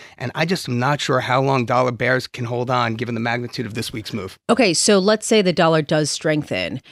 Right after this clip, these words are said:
Speaker 2: How much of a problem is that for these investments?
Speaker 1: Oh, yeah, I think that's gonna be a problem, certainly for E M local currency debt. I mean, <laughs> I've seen a lot of emerging market managers come and go, you know, getting bearish on the dollar. It's, it's just,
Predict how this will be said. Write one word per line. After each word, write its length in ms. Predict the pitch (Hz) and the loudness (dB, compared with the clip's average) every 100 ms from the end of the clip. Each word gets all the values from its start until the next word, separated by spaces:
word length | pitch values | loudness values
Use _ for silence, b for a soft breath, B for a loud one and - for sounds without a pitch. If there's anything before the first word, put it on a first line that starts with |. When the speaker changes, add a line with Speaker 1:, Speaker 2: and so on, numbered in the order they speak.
| b | b
Speaker 2:
How 300 | - 214 240 | 0 2 4
much 420 | 233 185 180 - - | 4 4 0 -6 -4
of 100 | 165 | -4
a 60 | |
problem 420 | 151 175 143 131 123 | -2 0 2 0 -2
is 140 | 107 | -4
that 240 | - 101 | -6 -8
for 100 | - | -8
these 220 | 135 - - | -8 -8 -8
investments? 420 | 110 - - 123 | -8 -8 -6 -2
Speaker 1:
Oh, 60 | |
yeah, 220 | 113 101 98 | -2 0 -2
I 80 | |
think 180 | 104 117 | -2 -6
that's 160 | 90 92 | -8 -10
gonna 160 | 117 | -10
be 140 | 101 104 | -10 -10
a 40 | |
problem, 360 | - 110 107 101 | -8 -6 -6 -6
certainly 360 | - 147 139 | 0 0 2
for 140 | 127 - | 0 -2
E 160 | 131 | -2
M 140 | 117 113 | -2 -2
local 240 | 113 123 | -4 -6
currency 420 | - 123 117 113 | -8 -8 -6 -8
debt. 300 | 110 110 107 - | -6 -2 -2 -2
I 60 | |
mean, 240 | 127 123 120 B B B B | 0 0 0 B B B B
<laughs> 400 | - - - - | 0 2 2 2
I've 160 | 151 | 2
seen 160 | 175 147 | 4 2
a 40 | |
lot 200 | 135 131 | 4 2
of 60 | 131 | 2
emerging 340 | 127 127 123 | 2 2 2
market 260 | 123 123 127 | 2 2 0
managers 460 | 123 123 123 120 | 0 0 -2 -4
come 240 | - 139 131 | -4 -4 -2
and 120 | 127 | 0
go, 300 | 127 123 120 | 2 4 2
you 220 | 120 131 | 0 0
know, 120 | 120 | 0
getting 340 | 120 120 120 120 | 0 -2 -2 0
bearish 340 | 120 123 131 | 0 0 -2
on 80 | 127 | -6
the 80 | 113 | -4
dollar. 420 | 120 120 113 110 | -2 0 2 0
It's, 380 | 92 117 - - | -2 -6 -8 -8
it's 180 | 135 - | -8 -6
just, 280 | 131 - | -8 -8